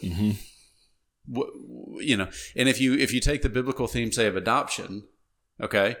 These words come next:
Speaker 2: once you adopt a child, they're not, like, on thin ice and you're like, "You better not screw up today at school, or you're
Speaker 1: Or
Speaker 2: in the
Speaker 1: don't
Speaker 2: doghouse and not my kid for a,"
Speaker 1: Right.
Speaker 2: I mean, it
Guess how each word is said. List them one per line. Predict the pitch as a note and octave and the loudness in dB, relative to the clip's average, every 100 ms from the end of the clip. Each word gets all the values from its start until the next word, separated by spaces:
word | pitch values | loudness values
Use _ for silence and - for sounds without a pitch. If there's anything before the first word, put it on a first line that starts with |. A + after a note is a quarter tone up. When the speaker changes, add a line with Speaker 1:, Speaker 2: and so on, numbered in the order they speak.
| - - - _ - - - | -12 -20 -20 _ -18 -14 0
Speaker 2:
once | A#2+ - | 2 4
you | F3+ | 4
adopt | B2+ G#2+ B2 - | 4 6 4 2
a | |
child, | D#3 E3 D#3+ F3 F#3 D3 - - - - - - - _ - - - - | 0 4 4 2 -2 -6 -10 -12 -8 -8 -8 -16 -20 _ -20 -20 -20 -12
they're | B2 E3 | 4 4
not, | E3 C#3+ E3 F3 | 6 6 6 6
like, | C#3 B2+ B2 - | 6 4 4 2
on | C3 B2 C#3+ - _ _ - | 2 2 -2 -8 _ _ -8
thin | - D#3+ D3 | 2 4 6
ice | B2 C3 A#2+ G#2+ - | 6 6 6 6 4
and | A#2+ | 4
you're | A#2+ A2 | 6 6
like, | G#2+ G2 - - C#3+ - | 6 4 -6 -16 -20 -14
"You | - A#2 E3 | 0 4 6
better | G#3+ F#3 | 6 8
not | C#3+ D3+ | 6 6
screw | - C#3+ A#2+ | 4 6 6
up | C3+ | 6
today | - B2+ A#2+ | 4 4 6
at | A#2+ - | 4 2
school, | - C3+ A#2 A2 B2+ | 4 4 6 4 4
or | A#2 | 4
you're | A2+ E3+ | 6 8
Speaker 1:
Or | |
Speaker 2:
in | E3+ | 6
the | D3 | 6
Speaker 1:
don't | C3+ | 8
Speaker 2:
doghouse | C3 A#2+ B2 A#2 B2 | 8 6 4 4 4
and | G#2+ A2 A#2 | 2 4 6
not | A#2+ C3 | 6 6
my | C3 A#2 | 4 4
kid | - C3+ A#2+ G2+ G2 - | 4 4 6 6 4 0
for | - A#2 | 4 4
a," | G#2+ | 4
Speaker 1:
Right. | - | 2
Speaker 2:
I | B2+ | 4
mean, | B2+ C3+ | 4 2
it | D3+ | 0